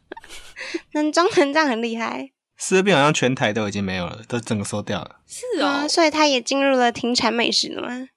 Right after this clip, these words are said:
Speaker 2: 因为它原物料就已经没供应了。
Speaker 3: 好啦，我去美国帮你们喝了。
Speaker 2: 我没有很想。
Speaker 3: <laughs> 没有人在意。seven以前还有那个啊，御饭团有一些口味现在没有了。
Speaker 2: 御饭团口味不都是一直变的吗？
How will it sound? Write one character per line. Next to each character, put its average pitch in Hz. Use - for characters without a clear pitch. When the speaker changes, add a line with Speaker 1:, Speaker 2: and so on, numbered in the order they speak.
Speaker 2:
因 175
为 -
它 160
原 151
物 160
料 135
就 147
已 117
经 113
没 107
供 104
应 101
了。 82
Speaker 3:
好 233
啦， 226
我 226
去 294
美 247
国 214
帮 220
你 214
们 202
喝 202
了。 185
Speaker 2:
我 135
没 151
有 175
很 -
想。 123
Speaker 3:
<laughs> -
没 269
有 277
人 240
在 233
意。 233
seven 427
以 262
前 254
还 247
有 254
那 277
个 247
啊， 208
御 294
饭 262
团 202
有 196
一 214
些 277
口 185
味 208
现 220
在 185
没 123
有 107
了。 -
Speaker 2:
御 226
饭 226
团 170
口 156
味 143
不 135
都 131
是 131
一 139
直 110
变 110
的 95
吗？ 87